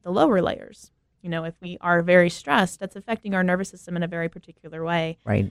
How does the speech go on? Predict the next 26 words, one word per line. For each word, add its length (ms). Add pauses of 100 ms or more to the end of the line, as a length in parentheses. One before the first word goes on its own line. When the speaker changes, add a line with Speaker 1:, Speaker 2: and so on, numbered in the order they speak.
(120)
Speaker 1:
And 80
when 80
the 80
nervous 260
system 300
understands 420
that 100
we're 80
stressed, 480
it's 140
protect-, 420
it's 280
affecting 400
the 100
body 400
in 60
a 80
very 240
particular 580
way, 340
Speaker 2:
Absolutely. 480
Speaker 1:
which 280
then 400
causes 520
more 220
issues. 640